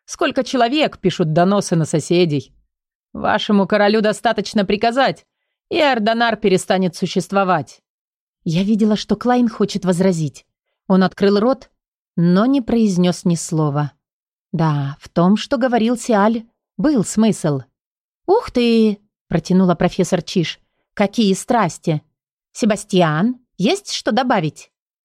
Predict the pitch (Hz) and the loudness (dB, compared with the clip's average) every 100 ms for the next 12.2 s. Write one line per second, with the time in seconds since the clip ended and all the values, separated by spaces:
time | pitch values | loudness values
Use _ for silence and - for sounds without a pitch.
0 | _ _ _ - 156 147 147 165 165 160 | _ _ _ -2 0 0 0 -2 0 -2
1 | - 156 - _ _ - 269 170 151 160 | -2 -6 -6 _ _ -4 -2 -2 -4 -4
2 | 139 - _ _ _ _ _ 170 208 226 | -4 -6 _ _ _ _ _ -2 -2 -2
3 | 214 226 190 269 254 226 - - - 226 | -4 -2 0 0 0 -6 -10 -12 -6 -2
4 | 285 269 226 208 226 - 269 254 185 214 | 2 2 0 -2 -2 -2 -2 0 0 0
5 | 208 - 320 190 165 185 190 214 233 170 | 0 -2 -4 0 2 2 2 0 0 0
6 | 147 _ _ _ - 190 170 180 - 254 | -4 _ _ _ -4 -2 0 -4 -2 -2
7 | - 196 - 226 165 - 151 135 _ _ | 0 -2 0 -2 -2 -2 -6 -6 _ _
8 | _ _ _ - 170 170 156 156 147 143 | _ _ _ -6 0 2 2 2 0 -2
9 | 143 151 220 320 370 339 320 311 277 269 | -4 -4 -2 0 0 -2 -2 -2 0 2
10 | 294 262 262 220 254 247 226 233 - 202 | 0 0 0 0 -2 -4 -4 -4 -6 -4
11 | 202 202 - 202 208 175 185 - 202 196 | -2 -2 -2 0 2 2 -2 -2 0 2
12 | 156 - | 0 -4